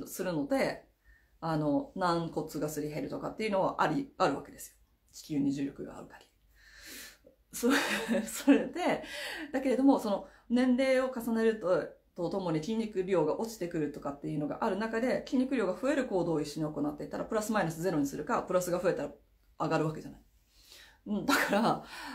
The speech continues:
あのね、八十歳でもマラソンやってますとかさ、あ、七十歳から、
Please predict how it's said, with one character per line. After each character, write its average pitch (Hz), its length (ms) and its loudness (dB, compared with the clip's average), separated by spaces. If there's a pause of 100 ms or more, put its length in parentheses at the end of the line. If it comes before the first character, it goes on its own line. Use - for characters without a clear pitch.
(120)
あ 180 200 2
の 156 220 2
ね、 277 300 4
八 190 240 -6
十 180 100 -2
歳 160 240 -4
で 170 80 -2
も 214 360 2 (120)
マ 180 120 2
ラ 165 80 2
ソ 160 140 -2
ン 156 260 0 (120)
や 175 120 -2
っ - 40 -4
て - 80 -8
ま 147 100 0
す 151 240 -8
と 151 80 -16
か - 100 -18
さ、 - 320 -8
あ、 214 220 -4 (200)
七 196 200 0
十 180 120 -2
歳 170 240 -6
か 170 100 -4
ら、 151 300 0